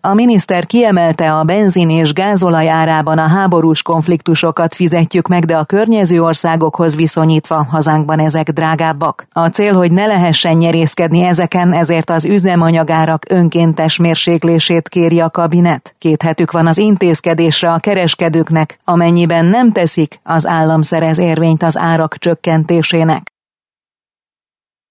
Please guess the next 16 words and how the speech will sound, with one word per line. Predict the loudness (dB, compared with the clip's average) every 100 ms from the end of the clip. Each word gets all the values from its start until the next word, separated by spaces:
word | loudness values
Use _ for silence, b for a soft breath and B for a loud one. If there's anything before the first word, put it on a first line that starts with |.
| _
Ellenőrizhetjük | -4 0 2 2 2 2 2 0 0 0
adószámlánkat, | 0 2 2 2 0 0 2 2 0 -2
a | -2 0
nav | 0 0
azt | -2 0 0
írta | 0 0 0
a |
mobilapjában, | 2 2 2 0 0 0 0 0 0 0
megnézhetjük, | 0 0 0 0 -2 -2 -2 -2
hogy | 0 0
van-e | 0 0 -2
tartozásunk, | -2 -2 0 -2 0 0 0 0 0 -2
esetleg | -2 0 -2 -2 -4 -2
túlfizetésünk | -2 0 0 0 0 0 -2 0 0 0
az | -2
adóhivatalnál. | -2 0 0 0 0 -2 0 0 0 -2 -6